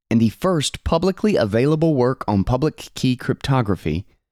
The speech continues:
New Directions in Cryptography, by Doctor Whitfield Diffie and Doctor Martin Hellman. In the nineteen eighties, Doctor David Chaum wrote extensively on topics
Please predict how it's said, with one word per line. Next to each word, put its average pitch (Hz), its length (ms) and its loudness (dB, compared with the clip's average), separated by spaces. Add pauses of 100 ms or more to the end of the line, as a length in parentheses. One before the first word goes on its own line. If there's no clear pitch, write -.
(180)
New 117 300 4
Directions 139 680 2
in 113 280 2
Cryptography, 110 840 -2 (320)
by 92 120 0
Doctor 95 320 -2
Whitfield 139 560 0
Diffie 113 400 0 (200)
and 101 140 2
Doctor 98 260 0
Martin 101 360 2
Hellman. 87 500 0 (720)
In 127 80 2
the 139 80 4
nineteen 190 360 2
eighties, 98 400 0
Doctor 135 420 0
David 160 520 0
Chaum 98 560 -2 (300)
wrote 123 340 2
extensively 98 960 0
on 107 220 2
topics 135 560 -2